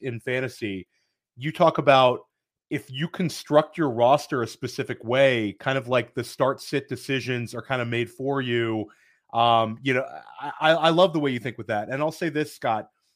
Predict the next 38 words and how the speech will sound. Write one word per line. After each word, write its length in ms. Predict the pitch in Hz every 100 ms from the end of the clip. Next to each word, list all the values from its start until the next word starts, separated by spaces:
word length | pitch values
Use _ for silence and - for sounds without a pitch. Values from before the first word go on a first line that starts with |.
| _ _ _ _ _ _ -
a 60 | 160
lot 200 | 131 156
of 80 |
people 300 | - 196 170
emulate 480 | 123 143 147 139 135
your 100 | 127
model 340 | 120 117 127 123
for 140 | 110
this, 200 | 98 92
but 180 | - 117
for 260 | - 135
years 640 | 120 107 117 180 233 190 -
now, 400 | 113 104 101 - _ _ _ -
you've 260 | 135 165
been 200 | 165 156
willing 340 | 143 165 170 160
to 120 | 151
do 380 | 117 139 151 139
these 340 | 135 135 98 _
pivot 360 | _ 196 160 -
trades 580 | - 117 101 87 - - _ _ _ _
where 440 | 139 151 147 143 - _ _ _ _ -
a 60 |
lot 200 | 170 202
of 80 | 277
people 260 | 269 254 185
might 280 | 165 160 147
look 280 | 147 165
at 80 | 170
a 60 | 143
trade 560 | - - 151 147 139
and 180 | 131 123
say, 300 | - 147 131
"Hey, 400 | 120 147 139 127
I'm 280 | 123 135 160
moving 340 | 165 156 143
up 220 | 135 135 -
from 640 | - 135 127 127 123